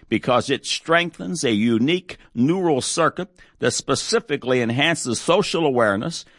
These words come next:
and empathy while subduing destructive feelings and emotions.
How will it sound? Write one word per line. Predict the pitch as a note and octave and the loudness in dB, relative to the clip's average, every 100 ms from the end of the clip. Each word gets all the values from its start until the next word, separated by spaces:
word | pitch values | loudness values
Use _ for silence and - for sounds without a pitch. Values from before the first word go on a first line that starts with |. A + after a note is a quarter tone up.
| _ - | _ 0
and | C3+ C3+ - | 0 2 -2
empathy | G3+ E3 C3 - E2 D3 - _ | -2 -2 -8 -6 -6 -8 -14 _
while | B2 C#3+ | 2 2
subduing | - D3+ A2+ G2+ G3 F#3 C#3 | 2 -2 -4 2 4 4 0
destructive | C#3+ - - G3+ - C3 B2 | -2 -4 -2 -2 0 -6 -6
feelings | - C3 D#3+ E3+ C3 | 0 0 2 0 -2
and | - C#3 C#3 | -2 0 0
emotions. | C3+ C#3+ B2+ B2+ F2+ - | 2 2 0 -4 -6 -12